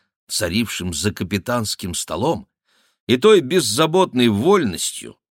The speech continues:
той буйной непринуждённостью, той прямодушной грубостью, какими отличались эти средние чины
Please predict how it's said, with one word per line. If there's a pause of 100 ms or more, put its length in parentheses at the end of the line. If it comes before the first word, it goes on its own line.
(120)
той
буйной
непринуждённостью, (420)
той
прямодушной
грубостью, (460)
какими
отличались
эти
средние
чины